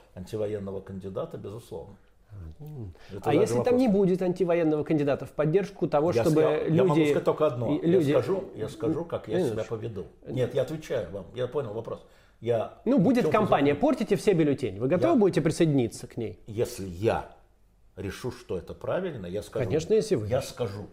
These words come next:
Speaker 1: я испорчу бюллетень. Вы поступайте, как считаете нужным. Но те люди, которые там за мной следят, знают, что когда я принял решение испортить бюллетень или унести бюллетень, да,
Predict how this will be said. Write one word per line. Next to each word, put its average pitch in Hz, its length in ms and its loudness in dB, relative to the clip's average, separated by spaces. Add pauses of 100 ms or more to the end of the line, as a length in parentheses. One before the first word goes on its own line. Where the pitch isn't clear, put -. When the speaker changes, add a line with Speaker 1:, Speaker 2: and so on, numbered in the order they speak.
(300)
Speaker 1:
я 104 360 -2
испорчу - 560 -12
бюллетень. 87 480 -16 (320)
Вы 110 300 -2
поступайте, 101 760 -8 (320)
как - 180 -14
считаете 160 520 -6
нужным. 110 380 -10 (380)
Но 104 80 -10
те 123 180 -4
люди, 131 280 -8
которые 95 480 -8
там 85 200 -12 (160)
за 95 160 -8
мной 104 160 -8
следят, 202 440 -8
знают, 101 420 -8 (320)
что - 160 -18
когда 113 220 2
я 98 120 2
принял 95 320 -6
решение 90 460 -8
испортить 92 400 -14
бюллетень 120 460 -4
или 107 140 -8
унести 117 540 -8
бюллетень, 92 760 -6 (280)
да, 143 440 0